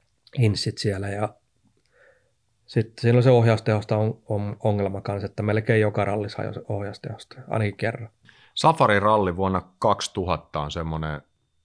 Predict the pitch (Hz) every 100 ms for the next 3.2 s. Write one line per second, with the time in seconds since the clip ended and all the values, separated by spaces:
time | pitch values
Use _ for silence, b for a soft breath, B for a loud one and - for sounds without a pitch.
0 | _ _ - - - 113 98 - - -
1 | - 107 104 104 113 123 123 - 82 82
2 | 80 107 - 76 71 71 78 76 95 76
3 | 65